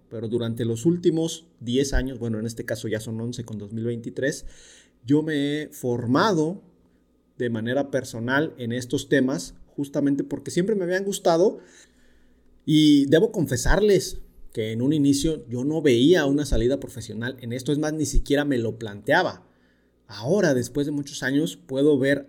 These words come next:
hacia atrás y to-, y, y, y analizar todos los errores que cometí. Pude haber hecho mi proceso mu-, o recorrer mi camino mucho más rápido, pero al final de cuentas estoy donde estoy por la autoformación. Entonces,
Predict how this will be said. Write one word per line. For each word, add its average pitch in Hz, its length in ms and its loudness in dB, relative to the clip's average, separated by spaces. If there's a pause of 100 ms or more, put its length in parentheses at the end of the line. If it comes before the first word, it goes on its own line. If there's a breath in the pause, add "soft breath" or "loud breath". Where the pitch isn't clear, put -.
(240)
hacia 110 300 -8
atrás 123 400 -4
y 127 140 -2
to-, 127 280 -4
y, 120 100 -6
y, 117 420 -12
y - 40 -16
analizar 110 460 -10
todos 143 140 2
los 135 120 -2
errores 123 300 -8
que - 120 -6
cometí. 127 580 -4 (380 loud breath)
Pude 135 200 2
haber 127 480 0 (140)
hecho 123 220 -4
mi 120 100 -2
proceso 120 520 -8 (140)
mu-, 110 220 -12
o 120 120 -2
recorrer 117 440 -2
mi 139 100 2
camino 127 320 -2
mucho 120 240 -6
más 117 160 -2
rápido, 147 380 -2
pero 147 120 -2
al 139 80 -2
final 151 220 -2
de 226 80 -2
cuentas 208 380 -4
estoy 160 240 -4
donde 175 240 -2
estoy 151 340 0 (320 loud breath)
por 135 180 -2
la 127 120 -2
autoformación. 117 840 -4 (200)
Entonces, 143 400 -10